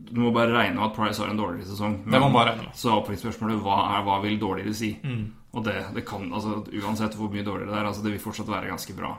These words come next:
Speaker 2: Ja, og
Speaker 1: Carey Price har bygget seg opp til et, et, et helt sinnssykt topp-, toppnivå, ikke minst,
Speaker 2: Mm,
Speaker 1: men også
Speaker 2: ja.
Speaker 1: et veldig, veldig bra bunnivå. Det er han, han er sjelden dårlig over flere kamper.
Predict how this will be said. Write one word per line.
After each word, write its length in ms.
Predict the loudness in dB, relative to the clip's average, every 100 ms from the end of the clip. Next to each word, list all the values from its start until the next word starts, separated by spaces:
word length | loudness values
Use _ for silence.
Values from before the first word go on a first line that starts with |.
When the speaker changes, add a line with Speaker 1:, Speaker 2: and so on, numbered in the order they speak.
| -2
Speaker 2:
Ja, 160 | -2 -2 -8 -10
og 160 | -6 -2
Speaker 1:
Carey 160 | -2
Price 240 | -2 -4 -4
har 220 | -4 -2
bygget 300 | -2 -4 -4
seg 80 | -6
opp 80 | -6
til 120 | -8
et, 100 | -8 -12
et, 300 | -8 -8 -6
et 120 | -10 -10
helt 160 | -12 -12
sinnssykt 720 | -10 -8 -8 -12 -16 _ -20 _
topp-, 300 | -8 -8 -8 -10 -10 -8
toppnivå, 380 | -10 -4 0 2
ikke 100 | 2
minst, 220 | 0 0
Speaker 2:
Mm, 80 | -2
Speaker 1:
men 80 | -2
også 160 | -4
Speaker 2:
ja. 0 |
Speaker 1:
et 80 | -6
veldig, 160 | -6 -6
veldig 160 | -4
bra 100 | -4 -4
bunnivå. 380 | -6 -6 -6 -2
Det 80 | -2
er 80 | -2
han, 160 | -4 -4 -8 -14 -20 -20 -20 -20 -20 -20 -20 _ _ -20
han 240 | -6 0
er 100 | 2
sjelden 320 | 2 -2 -2 -2
dårlig 280 | -2 -2
over 100 | -4 -2
flere 160 | -2 -2
kamper. 320 | -4 -6